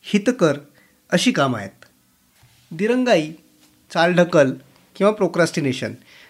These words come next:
या गोष्टी साधारणपणे दोन कारणांमुळे होतात, असं आता या सगळ्या गोष्टीतनं आपल्याला लक्षात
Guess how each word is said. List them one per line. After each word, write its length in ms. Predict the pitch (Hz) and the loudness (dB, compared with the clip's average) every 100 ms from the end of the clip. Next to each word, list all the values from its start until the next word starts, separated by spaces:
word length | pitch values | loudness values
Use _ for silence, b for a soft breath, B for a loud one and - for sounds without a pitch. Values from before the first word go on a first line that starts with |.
| b - | b 0
या 120 | 226 | 2
गोष्टी 460 | 240 226 190 175 - | 2 -2 -4 -6 -8
साधारणपणे 840 | - 165 185 202 196 180 170 - - | -4 -2 -2 -2 -2 -2 -4 -12 -16
दोन 380 | 135 160 202 214 | -2 2 2 2
कारणांमुळे 520 | 170 151 160 156 151 | 2 4 2 2 0
होतात, 300 | 135 127 120 - _ _ - | 0 -2 -6 -8 _ _ -12
असं 180 | - 180 | 0 0
आता 440 | 165 175 165 160 - | 2 4 4 2 -4
या 120 | 156 | -2
सगळ्या 280 | 151 147 147 | -2 0 0
गोष्टीतनं 440 | 139 135 143 156 139 | 0 -4 -8 -4 -4
आपल्याला 280 | 143 139 | -2 -4
लक्षात 220 | 120 - | -4 -6